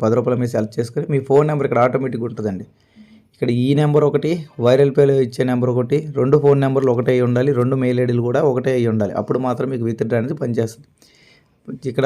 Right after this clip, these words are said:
పది రూపాయల మీద క్లిక్ చేసిన తర్వాత just ఇక్కడ మీకు విత్‌డ్రా మీద క్లిక్ చేసిన తర్వాత,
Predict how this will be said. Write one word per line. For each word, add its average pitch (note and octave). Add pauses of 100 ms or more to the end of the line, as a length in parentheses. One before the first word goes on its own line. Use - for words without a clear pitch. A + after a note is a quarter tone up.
(160)
పది C3
రూపాయల D3
మీద C#3+
క్లిక్ B2
చేసిన C#3
తర్వాత B2+ (120)
just B2+
ఇక్కడ C#3
మీకు B2 (600)
విత్‌డ్రా D3
మీద C#3
క్లిక్ B2+
చేసిన C3
తర్వాత, B2+